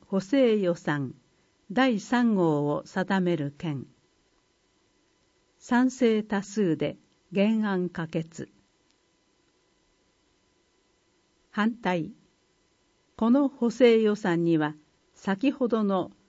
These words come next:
議案第五十五号で示された市長、副市長、教育長及び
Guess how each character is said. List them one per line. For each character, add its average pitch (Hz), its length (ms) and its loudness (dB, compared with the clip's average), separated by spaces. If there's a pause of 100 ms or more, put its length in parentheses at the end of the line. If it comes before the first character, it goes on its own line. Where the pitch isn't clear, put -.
(140)
議 190 240 -2
案 214 380 -4
第 180 380 -2 (100)
五 196 160 2
十 254 320 2
五 220 220 2
号 180 260 4
で 160 160 0
示 190 320 -2
さ 185 140 -2
れ 160 120 0
た 151 280 -6 (500)
市 - 160 -16
長、 185 480 2 (300)
副 - 320 -2
市 - 180 -8
長、 170 460 -2 (580)
教 240 260 6
育 220 280 -4
長 147 500 -4 (160)
及 190 240 2
び 170 260 -6